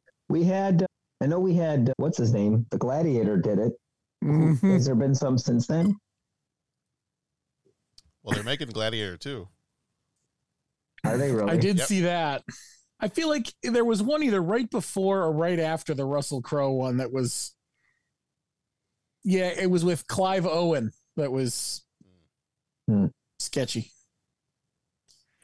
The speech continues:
Speaker 2: The Clive Owen one had potential, too. That bothered me a lot that it failed.
Speaker 3: I would love a remake or sequel of The Blood of Heroes.
Speaker 2: There you go.
Speaker 3: Any chance, any chance to revisit The Sport of Jugger?
Speaker 2: True.
Speaker 1: Hmm.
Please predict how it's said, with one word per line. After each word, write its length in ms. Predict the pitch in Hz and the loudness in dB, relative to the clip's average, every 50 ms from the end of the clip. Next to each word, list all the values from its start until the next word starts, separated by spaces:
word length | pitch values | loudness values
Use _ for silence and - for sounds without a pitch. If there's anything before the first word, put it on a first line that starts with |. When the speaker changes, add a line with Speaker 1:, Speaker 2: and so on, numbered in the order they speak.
| _ _ _ _ _ _ | _ _ _ _ _ _
Speaker 2:
The 80 | - 190 | -4 -4
Clive 280 | - - 311 349 320 240 | 0 2 2 2 4 4
Owen 240 | 220 214 214 202 | 4 4 4 4
one 100 | 190 175 | 4 4
had 200 | 165 175 175 151 127 | 4 2 2 0 -2
potential, 480 | 160 - - 175 170 156 135 151 135 | -2 -2 0 0 0 0 0 -2 -4
too. 240 | 127 - 170 160 151 | -2 0 0 2 2
That 180 | 143 147 147 - _ _ _ _ - | 2 2 0 -2 _ _ _ _ -6
bothered 300 | 147 143 147 143 139 123 | -4 -2 -2 -2 -2 -2
me 60 | 127 | -2
a 80 | 123 123 | -2 -2
lot 240 | 123 123 123 120 117 | -2 -2 -2 -2 -2
that 100 | 123 117 | -2 -2
it 120 | 113 104 - | -2 -4 -4
failed. 580 | - - - 131 127 120 120 117 113 110 - - _ _ _ _ _ _ _ _ _ _ | -8 -6 -4 -2 0 0 0 0 0 -2 -4 -8 _ _ _ _ _ _ _ _ _ _
Speaker 3:
I 100 | - 101 | -16 -14
would 120 | 104 113 107 | -12 -10 -10
love 160 | 104 104 104 | -8 -8 -8
a 60 | 101 | -8
remake 440 | 92 98 107 110 107 107 110 - - | -10 -10 -12 -10 -8 -8 -8 -8 -10
or 120 | 87 90 | -12 -12
sequel 440 | - - - 107 98 - 107 101 98 - | -10 -10 -10 -10 -12 -10 -10 -10 -10 -10
of 220 | - 92 90 95 | -12 -14 -14 -14
The 80 | 101 85 | -16 -16
Blood 240 | - 95 95 98 107 | -12 -10 -10 -10 -10
of 100 | 82 71 | -12 -12
Heroes. 440 | 101 104 113 107 87 95 110 - - _ _ _ _ _ _ _ _ _ _ _ _ _ _ _ _ _ _ _ _ _ _ _ - | -12 -10 -8 -8 -10 -10 -12 -16 -20 _ _ _ _ _ _ _ _ _ _ _ _ _ _ _ _ _ _ _ _ _ _ _ -4
Speaker 2:
There 100 | 139 139 | 0 0
you 120 | 151 156 151 | 2 2 4
go. 180 | 131 135 151 - - | 2 2 0 -2 -4
Speaker 3:
Any 120 | 104 101 98 | -12 -16 -14
chance, 380 | - - 117 107 107 - - - | -12 -12 -10 -12 -10 -12 -14 -12
any 160 | - 143 151 143 | -10 -10 -8 -8
chance 280 | - - 151 135 117 | -8 -8 -8 -8 -8
to 80 | - 135 | -10 -10
revisit 380 | 127 123 117 120 - 131 113 | -12 -12 -12 -12 -12 -14 -14
The 80 | - 92 | -12 -12
Sport 300 | - - - 123 120 104 | -12 -10 -8 -10 -10 -10
of 80 | 95 82 | -10 -10
Jugger? 380 | - 104 107 107 101 78 80 - _ _ _ _ _ _ _ _ _ _ _ _ _ _ _ _ _ _ _ _ _ _ - - - - _ _ | -6 -6 -6 -6 -6 -12 -14 -16 _ _ _ _ _ _ _ _ _ _ _ _ _ _ _ _ _ _ _ _ _ _ -20 -20 -20 -20 _ _
Speaker 2:
True. 280 | - - - 165 165 151 | -6 -2 0 2 2 2
Speaker 1:
Hmm. 280 | - - 113 113 104 | 0 0 0 2 2